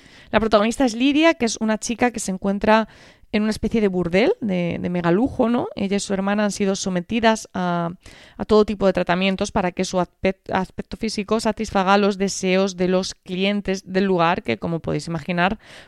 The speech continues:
pues son gente muy poderosa. Y bueno, la verdad es que,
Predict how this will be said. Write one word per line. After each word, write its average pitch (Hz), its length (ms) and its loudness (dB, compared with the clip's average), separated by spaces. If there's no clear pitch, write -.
pues 185 160 -4
son 180 160 -4
gente 180 480 -2
muy 240 260 0
poderosa. 135 640 -4
Y 311 140 4
bueno, 285 320 6
la 240 120 8
verdad 220 180 6
es - 100 -6
que, 226 420 2